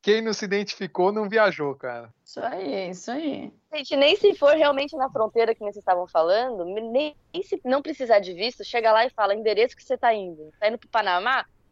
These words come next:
Speaker 3: Rua Panamá, endereço trezentos e cinquenta e sete."
Speaker 1: Eu também fazia esse, Lana, tipo, quando eu tinha que colocar o local ali,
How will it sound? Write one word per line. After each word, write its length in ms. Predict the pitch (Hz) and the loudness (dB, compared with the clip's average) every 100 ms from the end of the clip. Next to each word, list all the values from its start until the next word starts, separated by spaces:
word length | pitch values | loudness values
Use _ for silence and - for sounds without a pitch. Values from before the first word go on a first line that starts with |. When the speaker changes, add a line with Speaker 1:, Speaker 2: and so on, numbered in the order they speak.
| _ | _
Speaker 3:
Rua 180 | 285 294 | 0 0
Panamá, 580 | 277 254 233 226 226 254 | 2 0 0 0 0 -2
endereço 840 | 254 247 226 220 214 240 - 254 | -6 -4 0 0 2 0 -2 -10
trezentos 460 | 240 220 202 240 269 | -6 -4 -4 -6 -8
e 40 | |
cinquenta 320 | 262 269 254 | -12 -8 -6
e 40 | 285 | -4
sete." 460 | 156 160 - - - | 0 0 -2 -14 -6
Speaker 1:
Eu 140 | 160 | -4
também 300 | 190 185 185 | -2 0 0
fazia 360 | - 180 170 185 | 0 0 2 2
esse, 300 | 175 165 175 | 2 -2 -4
Lana, 380 | 165 165 156 | -2 -2 -2
tipo, 180 | 151 147 | -8 -14
quando 180 | - 160 | -12 -10
eu 40 | 160 | -8
tinha 180 | 185 | -6
que 60 | 175 | -2
colocar 320 | 175 165 170 | 0 2 4
o 60 | 170 | 2
local 560 | 170 165 - 165 165 | 0 -2 2 2 2
ali, 280 | 151 156 196 | -2 -6 -14